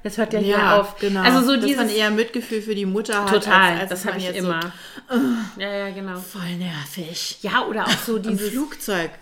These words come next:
Speaker 1: Ja.
Speaker 2: wenn die da anfangen zu schreien. Da bin ich
Speaker 1: Arme
Speaker 2: auch immer,
Speaker 1: Babys.
Speaker 2: dann immer so, lächel ich auch immer den Eltern
Speaker 1: Ja.
Speaker 2: eher Mut machen
Speaker 1: Ja,
Speaker 2: zu,
Speaker 1: genau.
Speaker 2: als dass ich da jetzt die Augen verdrehe, weil das Kind nervt.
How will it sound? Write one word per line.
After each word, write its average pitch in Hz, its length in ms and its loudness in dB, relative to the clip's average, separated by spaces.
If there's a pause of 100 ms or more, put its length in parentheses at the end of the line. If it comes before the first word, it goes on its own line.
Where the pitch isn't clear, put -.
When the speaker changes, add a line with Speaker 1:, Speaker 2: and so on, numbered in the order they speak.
Speaker 1:
Ja. 180 100 -6 (280)
Speaker 2:
wenn 214 200 -2
die 220 220 -2
da 233 140 2
anfangen 196 520 -2
zu 196 160 -6
schreien. 185 380 -6 (200)
Da 208 80 -4
bin 254 160 -2
ich 196 140 -4
Speaker 1:
Arme 170 200 0
Speaker 2:
auch - 20 4
immer, 226 120 -2
Speaker 1:
Babys. 170 340 -2
Speaker 2:
dann 202 180 -2
immer 214 260 0
so, 196 160 -4 (160)
lächel 220 340 -2
ich 202 200 -2
auch 214 160 0
immer 190 200 0
den 180 220 -2
Eltern 214 320 0
Speaker 1:
Ja. 208 220 6
Speaker 2:
eher 185 140 4
Mut 196 360 2
machen 185 360 2
Speaker 1:
Ja, 208 180 4
Speaker 2:
zu, 220 60 0
Speaker 1:
genau. 208 100 2
Speaker 2:
als 185 160 2
dass 196 160 -2
ich 196 180 -8
da 175 140 -2
jetzt 170 240 -6
die - 100 -4
Augen 180 240 0
verdrehe, 165 340 -8
weil 151 120 -6
das 151 140 -14
Kind 190 200 -8
nervt. 151 240 -12